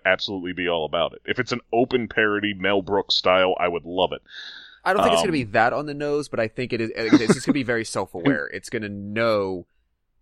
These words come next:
Speaker 2: that the boob shots are boob shots. It's gonna know that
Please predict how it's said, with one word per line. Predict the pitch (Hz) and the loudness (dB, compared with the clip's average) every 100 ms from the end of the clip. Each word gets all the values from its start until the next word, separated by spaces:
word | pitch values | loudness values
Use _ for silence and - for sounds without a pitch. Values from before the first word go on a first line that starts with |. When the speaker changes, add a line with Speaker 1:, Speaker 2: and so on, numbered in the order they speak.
| _ | _
Speaker 2:
that | 110 98 - | -4 -2 -4
the | |
boob | 90 117 113 | -4 -4 -4
shots | - 113 107 | -2 -2 -2
are | 107 | -4
boob | 90 101 90 | -4 -6 -6
shots. | 98 92 90 - - _ _ _ _ | -4 -2 -2 -6 -16 _ _ _ _
It's | 101 - | -14 -10
gonna | 92 | -8
know | 92 92 95 92 90 - | -6 -4 -4 -4 -8 -6
that | 92 | -6